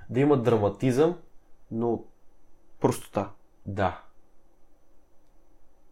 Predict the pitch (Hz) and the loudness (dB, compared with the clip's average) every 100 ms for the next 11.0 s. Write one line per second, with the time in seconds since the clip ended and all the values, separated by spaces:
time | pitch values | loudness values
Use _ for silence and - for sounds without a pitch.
0 | - - - - - - - - - - | -20 -20 -20 -20 -20 -20 -20 -20 -20 -20
1 | - - 120 113 104 104 - - - - | -20 -10 0 4 4 2 -6 -20 -20 -20
2 | - - - - - - - - - - | -20 -20 -20 -20 -20 -20 -20 -20 -20 -20
3 | - - - 104 101 95 - - - - | -18 -16 -4 -2 -2 -4 -10 -10 -12 -14
4 | - - - - - - - - - - | -16 -16 -18 -20 -20 -20 -20 -20 -20 -20
5 | - - - - - - 127 117 104 - | -20 -20 -20 -20 -12 -4 0 2 0 0
6 | 107 104 113 113 113 113 113 110 - - | -2 -2 -2 -2 -2 -2 -2 -4 -6 -10
7 | - - - - - - - - - - | -10 -8 -6 -6 -6 -8 -10 -20 -20 -20
8 | - - - - 156 165 135 101 87 - | -20 -20 -20 -6 2 6 8 6 2 -12
9 | - - - - - - - - - - | -20 -20 -18 -16 -16 -18 -20 -20 -18 -20
10 | - - - - - - - 120 123 - | -18 -18 -18 -18 -18 -8 0 2 2 0